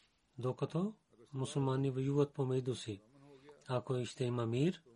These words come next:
и ще има, и тогава ще има наказание за нас.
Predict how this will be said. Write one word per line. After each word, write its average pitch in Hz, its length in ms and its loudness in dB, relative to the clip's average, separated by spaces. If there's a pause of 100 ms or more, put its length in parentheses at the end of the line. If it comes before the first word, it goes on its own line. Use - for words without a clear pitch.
(480)
и 123 240 -2
ще - 200 -4
има, 123 500 -2 (1600)
и 123 260 -4
тогава 131 500 2 (460)
ще - 200 -4
има 147 220 4
наказание 123 540 0
за 110 120 -2
нас. 107 400 -4